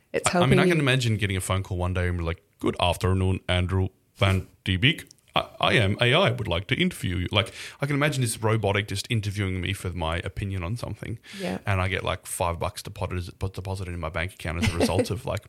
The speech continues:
Speaker 2: giving my opinion and away it goes. I can
Speaker 1: Yeah.
Speaker 2: imagine it doing that.
Speaker 1: The A I should pay us for the inputs,
Speaker 2: Damn
Speaker 1: right?
Speaker 2: straight, right? Uh, number four was, "I can do more than write stuff.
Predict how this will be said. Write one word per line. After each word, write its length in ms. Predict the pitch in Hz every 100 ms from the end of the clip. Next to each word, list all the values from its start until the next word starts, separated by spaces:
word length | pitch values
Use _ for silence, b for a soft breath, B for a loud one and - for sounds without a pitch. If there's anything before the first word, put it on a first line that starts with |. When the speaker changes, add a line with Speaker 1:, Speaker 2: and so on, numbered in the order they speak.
| _
Speaker 2:
giving 220 | - 87
my 180 | 90 80
opinion 400 | 85 - 92 87
and 80 | 85
away 240 | 82 82 -
it 80 |
goes. 400 | - - - - -
I 40 |
can 120 | 220 123
Speaker 1:
Yeah. 40 |
Speaker 2:
imagine 300 | 110 113 110
it 80 | 82
doing 220 | - 73
that. 180 | 78 - _ _ B B B B B B _ -
Speaker 1:
The 80 | 190
A 200 | 175 165
I 120 | -
should 200 | 165 -
pay 180 | - -
us 200 | - -
for 80 | -
the 160 | 185 -
inputs, 340 | - - 170
Speaker 2:
Damn 80 | 254
Speaker 1:
right? 300 | 208 240 330
Speaker 2:
straight, 440 | - - 98 143
right? 280 | 82 87 190 - B B B B B
Uh, 200 | 139 127
number 180 | 156 156
four 160 | - 143
was, 120 | 139
"I 120 | 131
can 140 | 135 127
do 100 | 127
more 220 | 113 107
than 160 | 104
write 180 | 90 87
stuff. 480 | - - - - -